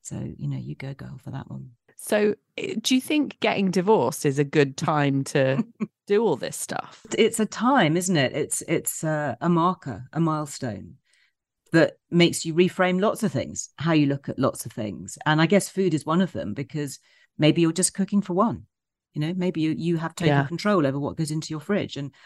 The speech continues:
Speaker 1: also <laughs> what gets eaten, you know, what comes out of your fridge. You know, I used to buy all sorts of stuff and go into the fridge and it was gone. And now, you know, the joy is that for the most part, unless my kids are home, you know, it's still there, um, at the end of the day. So I think it is time, and it's time to invest,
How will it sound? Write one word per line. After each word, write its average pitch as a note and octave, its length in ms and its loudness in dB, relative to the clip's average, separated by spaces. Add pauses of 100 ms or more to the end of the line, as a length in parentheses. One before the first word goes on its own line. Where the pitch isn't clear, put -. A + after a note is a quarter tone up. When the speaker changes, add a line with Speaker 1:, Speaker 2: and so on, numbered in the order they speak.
(120)
Speaker 1:
also E3+ 260 4
<laughs> D#3+ 80 4
what D#3+ 180 2
gets E3 180 -2
eaten, C3 340 2
you D#3 80 0
know, C#3+ 80 0
what D3 200 -4
comes D#3+ 200 0
out F3+ 160 2
of B2+ 80 -6
your A#2+ 120 -4
fridge. A2+ 340 -6
You C#3 60 -8
know, B2+ 80 -8
I C3 60 -8
used D3+ 140 -10
to D3+ 60 -8
buy C#3 180 -2
all D3+ 120 -6
sorts - 240 -10
of C#3 60 -8
stuff - 260 -8
and D3 80 -4
go C#3 100 -4
into C#3+ 140 -8
the C#3 80 -14
fridge C#3 240 -10
and D3+ 60 -8
it - 40 -8
was C3+ 100 -10
gone. D3 380 -4 (500)
And D3+ 160 0
now, D3+ 200 2
you C#3+ 100 0
know, D3 140 -2
the D3 80 -6
joy D3+ 300 -2
is C#3 160 -4
that - 120 -12
for - 80 -12
the D3+ 60 -4
most D#3 220 0
part, C3 180 -4
unless C#3+ 200 -10
my C#3 100 -8
kids D3 280 -10
are C3+ 60 -6
home, C3+ 280 -2
you - 140 -2
know, D3+ 120 2
it's - 140 -2
still E3+ 240 0
there, F3 380 0 (180)
um, C#3 320 -10
at - 60 -20
the D3 80 -4
end C#3 140 -4
of A#2+ 40 -12
the C3 60 -8
day. B2 300 -12 (920)
So G3+ 300 4
I G3 80 4
think A3+ 240 4
it A3+ 80 0
is A#3 320 0
time, D3+ 540 2
and F3+ 120 4
it's - 140 0
time F3+ 340 0
to E3+ 440 0 (180)
invest, D#3 800 0